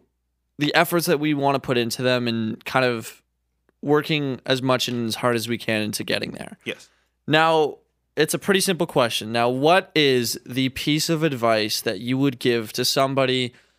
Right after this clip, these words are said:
Speaker 1: who maybe feels like they just can't seem to figure out what they want to do, what they want to become, or, like,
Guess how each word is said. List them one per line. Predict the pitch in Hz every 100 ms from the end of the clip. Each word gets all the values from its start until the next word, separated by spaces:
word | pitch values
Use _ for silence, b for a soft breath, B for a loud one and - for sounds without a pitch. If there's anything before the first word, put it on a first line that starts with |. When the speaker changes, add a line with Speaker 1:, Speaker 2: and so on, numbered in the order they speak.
| b
Speaker 1:
who | - 135
maybe | 139 170 196
feels | 208 - 156 156 160 147 - _
like | - 139 135 127 - _ _
they | 151
just | 135 151 143
can't | - 151 147 -
seem | - 147 143
to | 143
figure | - 127 123 120
out | 104 110
what | 117 113
they | - 117
want | 107 104 110
to | 123
do, | 117 117 110
what | 107 120
they | - 147
want | 127 131
to | 135
become, | 139 135 - 120 117 113 117 b b b
or, | - 131
like, | 135 131 123 120